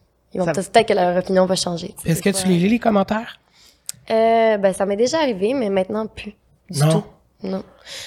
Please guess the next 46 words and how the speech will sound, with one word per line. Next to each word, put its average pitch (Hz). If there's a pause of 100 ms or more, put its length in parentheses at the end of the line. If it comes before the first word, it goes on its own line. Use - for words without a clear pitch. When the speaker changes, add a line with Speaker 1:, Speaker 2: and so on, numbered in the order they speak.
(100)
Speaker 1:
Je 208
les, 214
je 202
lis 269
les 269
commentaires, 202
mettons, 196
sur 190
mon 180
Instagram 175
ou 170
sur, -
euh, 170 (340)
les 190
me-, 185
quelques 196
messages, 190
genre, 170
je -
lis 196
pas 208
tous 208
les 202
messages, 185 (180)
les 196
messages 190
que 190
je 185
reçois, 240
mais, 254 (560)
euh, 175 (400)
c'est -
quand 208
même 214
que -
du 185
positif -
quand, 175 (120)
quand 196
les 175
gens 185
m'écrivent 190
ou 170
quand 185
Speaker 2:
Mhm. 180
Speaker 1:
c'est, 175